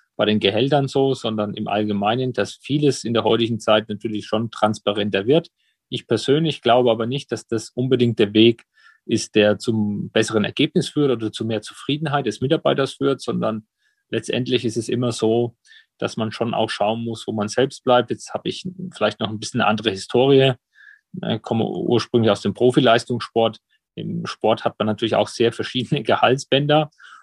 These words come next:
und man darf sich nie daran orientieren, was andere Leistungssportler verdienen im Vergleich zu einem selber. Deswegen werde ich nicht morgen Weltmeister oder Olympiasieger, sondern ich bin dafür auch selbst verantwortlich. Äh, und man hat, ist des Glückes Schmied selber, vorausgesetzt, man ist gesund.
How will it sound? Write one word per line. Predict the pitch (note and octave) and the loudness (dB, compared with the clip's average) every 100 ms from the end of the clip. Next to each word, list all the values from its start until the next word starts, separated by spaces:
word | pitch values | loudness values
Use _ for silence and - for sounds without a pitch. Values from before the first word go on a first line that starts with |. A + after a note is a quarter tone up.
| _ | _
und | - A#2+ A2 | -6 -4 -2
man | A2+ | 0
darf | G#2+ A#2 | 4 4
sich | - A#2 | 2 0
nie | B2+ | 2
daran | B2+ A#2+ B2 | 2 2 0
orientieren, | G#2+ A2+ - C#3 C3+ | -4 -4 -4 -6 -4
was | A2 | -4
andere | G#2 B2 B2 B2+ | -4 -6 -4 -2
Leistungssportler | A2 A2+ - B2+ - A#2+ A#2+ A#2+ | 0 -2 -4 -18 -8 -8 -4 -4
verdienen | A2 G#2 - A#2+ C3+ C3+ B2+ _ _ _ | -4 -8 -6 -6 -4 -4 -8 _ _ _
im | - A2+ | -8 -4
Vergleich | A2 A#2 A2 | -2 2 2
zu | - | 2
einem | A2 A2 | 0 0
selber. | - C3 C#3+ C#3 | 2 2 4 2
Deswegen | A2+ - A2+ A#2 | 0 0 0 2
werde | A2+ G#2+ | 2 0
ich | |
nicht | A#2 G#2+ | -2 -4
morgen | A#2 G#2+ G#2+ | -2 -2 0
Weltmeister | A2 B2+ C3 C3 B2 | -2 -2 -4 -2 -4
oder | G#2+ | -2
Olympiasieger, | G#2 A2+ A#2 B2 - B2+ C#3 D3+ _ _ _ _ | -4 -6 -6 -6 -6 -4 -4 -4 _ _ _ _
sondern | - A#2 | -4 -4
ich | A2 - | -4 -8
bin | A#2+ | -6
dafür | A2+ A2 A#2 | -6 -2 0
auch | G2+ G#2+ | 0 0
selbst | B2 A2 - | -2 -4 -2
verantwortlich. | G#2+ A2 B2 B2+ C3 C3+ - - _ _ _ | -2 -2 0 -2 0 -2 -4 -16 _ _ _
Äh, | B2+ A#2+ | -6 -4
und | A#2+ C3 C3+ - | -4 -4 -6 -2
man | B2 A#2 | 0 2
hat, | B2+ - - _ | 0 0 -20 _
ist | - A#2+ | -6 -6
des | A2 - | -6 -4
Glückes | C3+ C3 - | -2 0 0
Schmied | - B2 A2+ | 2 0 0
selber, | - A#2+ D#3+ D3 | 2 4 4 2
vorausgesetzt, | G#2+ G#2+ A#2+ B2 - G#2+ - | 4 4 2 0 -2 -6 -4
man | A2 | -4
ist | G#2+ | -4
gesund. | - - D3+ G3+ | -6 0 4 4